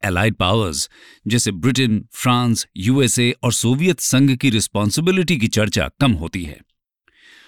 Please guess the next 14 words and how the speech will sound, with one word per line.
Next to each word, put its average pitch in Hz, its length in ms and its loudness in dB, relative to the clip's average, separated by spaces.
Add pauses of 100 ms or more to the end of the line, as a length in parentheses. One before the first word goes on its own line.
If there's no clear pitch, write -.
(120)
Soviet 226 420 0
संघ 160 340 2
के 160 160 0
supporters 123 560 0
और 139 120 0
कई 135 200 0
communists 113 840 2
तो 151 240 0
आज 131 320 0
तक 175 220 -2
यही 101 340 2
दावा 123 280 2
करते 95 300 -6
हैं 76 240 -10